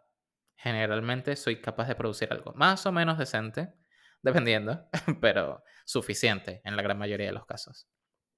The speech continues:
Creo que eso está para, para cerrar. No sé si tienes alguna otra idea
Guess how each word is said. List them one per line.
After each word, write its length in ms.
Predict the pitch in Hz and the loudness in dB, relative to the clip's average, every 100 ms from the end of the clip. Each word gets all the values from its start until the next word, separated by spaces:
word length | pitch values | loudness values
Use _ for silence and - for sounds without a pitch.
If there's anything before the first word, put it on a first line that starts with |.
| _ | _
Creo 160 | 135 | 2
que 80 | 143 | 2
eso 100 | 170 | 0
está 460 | 165 175 143 160 - - - - _ | 4 6 6 4 -4 -18 -20 -20 _
para, 560 | 123 120 113 101 98 - | 6 8 8 6 0 2
para 160 | 107 | 2
cerrar. 520 | 104 113 110 113 117 - | 4 4 8 8 6 -2
No 100 | 104 | -4
sé 100 | - | -4
si 120 | - | -6
tienes 220 | 117 117 | 0 0
alguna 480 | 123 107 101 107 110 | 0 0 2 4 4
otra 180 | 107 110 | 2 2
idea 540 | 107 107 107 107 117 | 2 4 2 0 -2